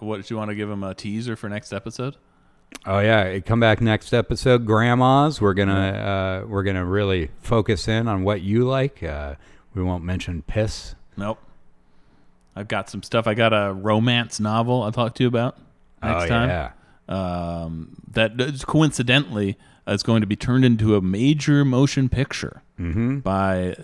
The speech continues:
Speaker 1: Doug and I.
Speaker 2: Yeah, and TriStar Pictures.
Speaker 1: <laughs> Yeah, yeah.
Speaker 2: The one
Speaker 1: Uh,
Speaker 2: with the Pegasus that flies at the screen.
Speaker 1: Yeah, so that's all next episode on Toss Passage.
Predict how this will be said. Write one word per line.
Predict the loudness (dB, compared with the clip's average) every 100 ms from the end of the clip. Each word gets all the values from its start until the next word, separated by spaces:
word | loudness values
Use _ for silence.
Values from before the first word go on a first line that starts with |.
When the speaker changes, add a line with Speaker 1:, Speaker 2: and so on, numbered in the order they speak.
| -4
Speaker 1:
Doug | 2 4 2
and | -2
I. | -8 -14 -18 _ -6
Speaker 2:
Yeah, | -2 -2 -4 _ _ -10
and | -6 -2
TriStar | 0 2 2 0 0 0 2 4
Pictures. | 6 6 4 -2 0 0 -2 -2
Speaker 1:
<laughs> |
Yeah, | 0 0 -4 -14 _ -10
yeah. | -8 -10 -16 -18 -16 -18 -20 -12
Speaker 2:
The | -6
one | -2 0
Speaker 1:
Uh, |
Speaker 2:
with | 0 -2
the | -2
Pegasus | 0 2 0 -2 -6 -10 -10
that | -16 -18 -20
flies | -12 -8 -6 -8 -10 _ _ _
at | -14 -12
the |
screen. | -12 -8 -8 -8 -12 -14
Speaker 1:
Yeah, | -12 -12
so | -10 -6
that's | -4 -2
all | 0 2 0
next | 2 2 2 2
episode | 2 4 2 -2 -8 -10 -14 -18 -20 -8
on | -2 0 0 0 -2 -8 -4
Toss | -2 -2 -8
Passage. | -10 -10 -8 -10 -12 -14 -18